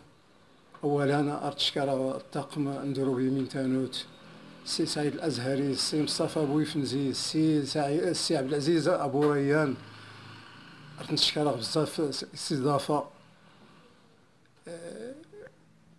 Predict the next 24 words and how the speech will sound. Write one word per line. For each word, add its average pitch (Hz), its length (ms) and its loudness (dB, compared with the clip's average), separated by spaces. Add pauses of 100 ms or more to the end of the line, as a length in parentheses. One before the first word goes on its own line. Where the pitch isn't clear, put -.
(760)
نكي 170 300 2
غير 175 260 10
ويسن 170 280 6 (340)
يمين 151 180 6
تانوت، 143 540 0 (720)
أه، 151 320 -2
ناصر 185 340 6
الحسين، 165 720 6 (580)
يقوت 185 340 4
ما 185 100 10
يسن، 185 440 8
يقوت 151 320 6
ما 170 120 8
يوري 151 220 8
السن، 156 400 4 (540)
من 160 100 4
مواليد 170 500 12
اثناعش 160 680 6
دو 160 300 4
جانفير 156 480 8
ألف 151 140 0
وتسعمية 151 380 2
وثمانية 143 320 2
وخمسين، 139 640 4